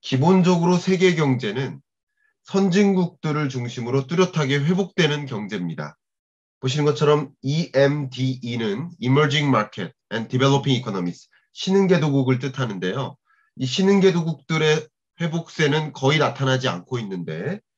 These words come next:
선진국들만 뚜렷하게 회복되면서 세계 경제가 반등하는 그런 흐름입니다. 어쨌든 이십 년의 충격 이후 선진국들이 뚜렷하게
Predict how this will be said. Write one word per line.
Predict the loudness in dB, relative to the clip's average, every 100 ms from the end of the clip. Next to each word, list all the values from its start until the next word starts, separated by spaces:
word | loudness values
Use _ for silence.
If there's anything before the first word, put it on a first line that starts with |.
| _ _ _ _
선진국들만 | 0 4 4 2 0 -2 0 2 2 2 2 -4
뚜렷하게 | -4 -4 -2 -2 0
회복되면서 | -2 -2 -4 -2 -2 -4 -4 -4 -6 _ _ _
세계 | -2 0 2
경제가 | 2 2 0 -2
반등하는 | -4 -2 0 0 -2 -6
그런 | -6 -4
흐름입니다. | -2 -2 -4 -8 -10
어쨌든 | -6 -4 0 0 -2 _ _ _ -6
이십 | -4 -2 0 2
년의 | 4 2 0
충격 | -2 -6 -2 -2 -4 -2
이후 | -2 -2 -4 -6
선진국들이 | -6 -6 -4 -6 -6 -4 -4
뚜렷하게 | -2 -4 -4 _ -4 -2 0 0 -2